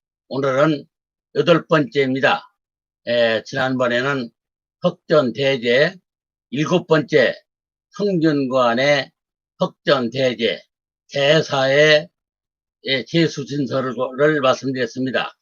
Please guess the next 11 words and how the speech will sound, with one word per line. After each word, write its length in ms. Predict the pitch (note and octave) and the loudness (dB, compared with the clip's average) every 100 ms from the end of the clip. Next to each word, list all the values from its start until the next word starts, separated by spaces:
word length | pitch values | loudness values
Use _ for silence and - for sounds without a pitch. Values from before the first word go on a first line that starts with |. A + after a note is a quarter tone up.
| _ _ _ _ _ _ _ | _ _ _ _ _ _ _
대사는 800 | - E3 D#3+ D3+ C#3+ D3 D#3 E2+ - _ _ _ | -2 2 2 2 2 2 0 -2 -12 _ _ _
십이 520 | - A#3 F#3 F3+ C#3 | -4 -2 -2 -4 0
변 300 | D3+ E3 D3+ | 2 2 0
십이 400 | - G#3+ D3+ B2 | -6 -6 -6 -6
도, 200 | F#2+ - _ _ _ _ _ | -8 -10 _ _ _ _ _
중사는 800 | - F3+ E3+ D#3 C#3+ C3+ D#3+ D3+ - _ _ - | -4 -2 0 0 0 2 0 0 -8 _ _ -12
십 200 | - A3+ - F#3+ | -10 -8 -8 0
변 260 | F#3 F3 | 2 2
십 200 | D#3+ F#3+ - _ | -2 -8 -12 _
도, 240 | C3 C#3 - - - - | -14 -14 -20 -18 -16 -16
소사는 920 | - G#3 G3+ E3+ D#3+ C#3+ C#3 D#3+ E3 | -4 -2 0 0 2 2 4 2 2